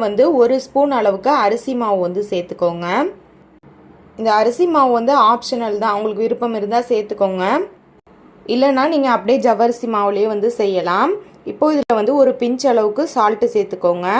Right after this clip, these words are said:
இது எல்லாத்தையும் சேர்த்துட்டு நல்லா இந்த மாதிரி கைகளாலேயே வந்து கலந்து விட்டுக்கோங்க. இப்போ இந்த மாவு வந்து நம்ம ரெண்டா வந்து பிரிச்சு எடுத்துக்க போறோம். இப்போ இந்த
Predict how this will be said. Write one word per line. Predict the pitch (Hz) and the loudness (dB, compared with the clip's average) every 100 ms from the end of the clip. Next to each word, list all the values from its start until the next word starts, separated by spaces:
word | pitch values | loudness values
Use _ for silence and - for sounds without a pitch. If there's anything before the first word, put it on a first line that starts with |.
| 381 - - | 0 -4 -8
இது | 196 202 | -2 0
எல்லாத்தையும் | 202 269 262 | 2 0 2
சேர்த்துட்டு | 240 226 214 202 285 269 | 0 2 0 2 2 2
நல்லா | 220 214 | -2 -2
இந்த | 202 | -4
மாதிரி | 190 233 226 | -2 -2 0
கைகளாலேயே | 202 214 220 196 196 208 | 0 2 0 0 0 -2
வந்து | 196 240 196 | 0 0 0
கலந்து | 196 196 | 0 -4
விட்டுக்கோங்க. | 185 180 175 175 175 208 381 - - - - - _ _ _ _ - - - - 240 | -6 -4 -4 -4 -2 -2 -2 -6 -18 -20 -20 -20 _ _ _ _ -20 -20 -20 -10 -2
இப்போ | 302 311 | 0 2
இந்த | 269 226 | 2 2
மாவு | 220 220 | 2 2
வந்து | 202 302 | 0 -2
நம்ம | 262 202 | 0 2
ரெண்டா | 196 233 262 254 | 2 2 2 2
வந்து | 220 285 | 0 -2
பிரிச்சு | 240 214 247 | -2 0 0
எடுத்துக்க | 208 185 202 185 | -2 -2 -4 -2
போறோம். | 175 175 175 233 415 - - - - _ - _ _ _ _ - | -2 -2 0 2 0 -2 -20 -20 -20 _ -20 _ _ _ _ -10
இப்போ | - 277 | 0 2
இந்த | 302 | 2